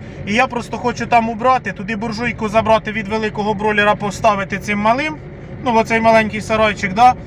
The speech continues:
Там таке облампічу, аби, аби його, щоб тепло було, підстилка була, кормушки поставимо.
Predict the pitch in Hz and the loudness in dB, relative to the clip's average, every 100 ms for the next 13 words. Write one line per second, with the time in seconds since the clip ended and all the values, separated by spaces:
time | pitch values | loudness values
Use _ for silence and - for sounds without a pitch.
0 | - - - - 277 254 - 233 220 214 | -14 -14 -4 0 2 0 0 2 2 2
1 | 254 247 269 233 220 220 202 214 214 196 | 0 0 -2 -2 2 2 2 2 2 2
2 | 214 180 185 185 202 180 226 220 214 196 | -2 0 0 0 -2 0 2 2 0 -2
3 | 247 233 214 - 214 196 196 190 226 233 | 0 0 -2 -4 -2 0 0 2 4 4
4 | 220 208 202 - 196 214 - 247 208 196 | 4 -2 -2 -4 -4 -4 4 4 4 0